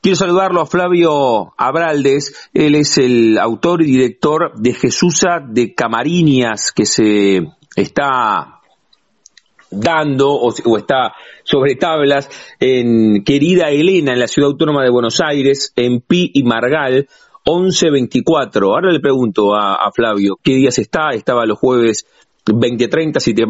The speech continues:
se, se mantiene así. Bueno, vamos a ver un, un, un poco de qué va esta obra, y siempre le agradecemos a Marcos Mutuberría por la generosidad de ofrecernos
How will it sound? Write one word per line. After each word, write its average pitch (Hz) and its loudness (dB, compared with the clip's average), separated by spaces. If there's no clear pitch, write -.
se, 107 -2
se 110 -2
mantiene 110 0
así. 165 0
Bueno, 117 0
vamos 131 -2
a 123 0
ver 123 0
un, 98 0
un, 107 2
un 107 -2
poco 110 -2
de 101 -2
qué 113 2
va 113 2
esta 107 -4
obra, 135 2
y 110 -2
siempre 123 0
le 113 2
agradecemos 110 0
a 113 -2
Marcos 139 -2
Mutuberría 127 2
por 107 -2
la 107 0
generosidad 120 2
de 113 2
ofrecernos 113 -2